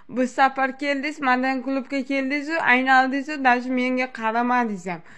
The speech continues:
Yoningizga bordim ham. Qo'ymadi. Majburman chiqishimga. Gulistonga boray desam,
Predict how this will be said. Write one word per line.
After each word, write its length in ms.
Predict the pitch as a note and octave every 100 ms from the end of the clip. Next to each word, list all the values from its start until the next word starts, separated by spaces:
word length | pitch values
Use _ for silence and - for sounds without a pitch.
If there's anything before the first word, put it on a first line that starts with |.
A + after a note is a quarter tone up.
| -
Yoningizga 760 | A3 A#3 A#3 A#3+ A#3+ A#3+ A#3+ F#3
bordim 460 | A3+ B3 A#3+ A#3+
ham. 260 | F3+ E3 E3 - - - - - -
Qo'ymadi. 800 | C4+ C#4+ C#4 A#3 F#3+ E3+ E3 F3 F3 - - - - - - - - - - - - - - - - - - - - - - - - - - - - -
Majburman 960 | A#3 A3 A3 A3 A3+ D4 D#4 D4 G#3 F3 - - -
chiqishimga. 680 | - - - - A3+ F#3 E3 E3+ F3 - - - - - - - - - - -
Gulistonga 760 | A3 A#3+ A3+ - A#3 A#3+ C4
boray 320 | A#3+ A#3+ B3 C4
desam, 440 | B3 C#4+ D4+ D4+